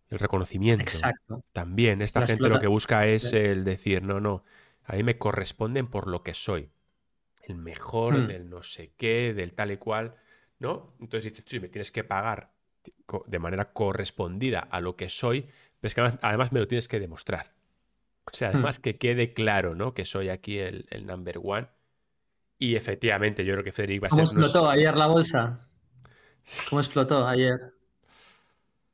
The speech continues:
Speaker 1: Eh, también dio resultados Ferrari,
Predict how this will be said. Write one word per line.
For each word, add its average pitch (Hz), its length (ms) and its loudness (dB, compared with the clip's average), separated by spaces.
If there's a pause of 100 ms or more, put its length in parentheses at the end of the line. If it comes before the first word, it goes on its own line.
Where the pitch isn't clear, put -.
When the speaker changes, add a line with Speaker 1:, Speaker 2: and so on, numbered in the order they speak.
(640)
Speaker 1:
Eh, 453 240 -8
también 123 360 0
dio 123 140 8
resultados 120 500 2
Ferrari, 123 460 0